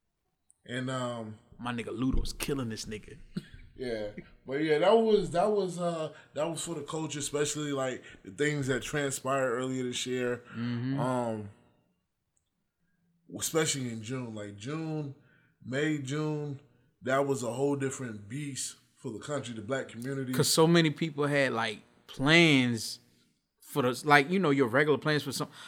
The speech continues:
Speaker 2: like, it really started to hit when they canceled school for the rest of the year. I said,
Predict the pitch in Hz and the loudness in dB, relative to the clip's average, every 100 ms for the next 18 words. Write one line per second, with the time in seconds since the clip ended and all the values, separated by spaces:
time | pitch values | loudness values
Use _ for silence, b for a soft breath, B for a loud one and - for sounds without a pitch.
0 | B B 147 143 185 226 147 180 202 196 | B B 10 12 10 8 8 12 12 12
1 | - 170 165 156 127 110 - 135 151 - | 6 8 8 6 0 -6 0 2 2 -2
2 | - _ _ _ _ _ _ _ _ 127 | -20 _ _ _ _ _ _ _ _ -4
3 | 123 120 - 117 - - - 120 113 104 | -2 -4 -4 -6 -6 -8 -8 -6 -8 -8
4 | 73 67 - - 65 67 58 - 180 - | -14 -12 -12 -14 -16 -16 -6 -2 -2 -2
5 | 104 87 | -4 -6